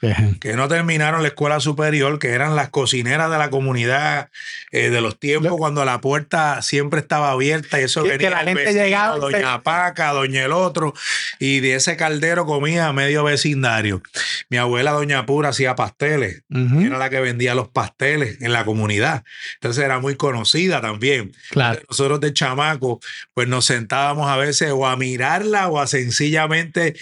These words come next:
Speaker 2: ayudarla en lo que fuese.
Speaker 1: Claro.
Speaker 2: ¿Verdad? Porque te digo, hacía mucho pastel. Eh, y bueno, pues, por ahí la cosa, ¿verdad? Eh, yo la llevé sin querer queriendo. Cuando yo estaba en high school, yo trabajaba, de hecho, en el supermercado que está aquí detrás,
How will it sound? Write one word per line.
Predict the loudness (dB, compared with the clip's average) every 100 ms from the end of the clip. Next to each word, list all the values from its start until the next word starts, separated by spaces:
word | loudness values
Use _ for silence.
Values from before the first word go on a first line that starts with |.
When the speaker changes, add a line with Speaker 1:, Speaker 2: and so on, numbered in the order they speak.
| -20 -20 -6
Speaker 2:
ayudarla | -2 0 2 0 0 0
en | 0
lo | 0 0
que | -2
fuese. | -2 0 0 0 0 -2
Speaker 1:
Claro. | -2 0 2 0 -2
Speaker 2:
¿Verdad? | -2 0 0
Porque | 0 -2 -2
te | -2
digo, | 0 0
hacía | 0 0 -2 0 0
mucho | 0 0 0 0
pastel. | -2 -2 -2 -2 -4 _ -8 -8 -6
Eh, | -2 0 2 2
y | 0
bueno, | 2 0 0
pues, | -2
por | 0 0
ahí | 2 0 0 0 2
la | 2 0
cosa, | 0 0 2 2
¿verdad? | 0 0 2 2 0
Eh, | 0 0 0
yo | 0
la | 0 2
llevé | 2 0 0 0 -2
sin | -2 0 0
querer | 0 -2
queriendo. | -2 0 0 0 -4
Cuando | -2 0 0 0
yo | 0
estaba | 0 -2 0
en | 0
high | 0 2
school, | 0 0 -2 -2 _ _ _ _ _ _ _ _ _ -20 _ -10 -8 -6
yo | -2 0
trabajaba, | 2 2 2 2 2 0
de | 0
hecho, | -2
en | -2
el | 0
supermercado | 0 0 0 0 -2
que | -2
está | -2 -2
aquí | 0
detrás, | 0 0 -2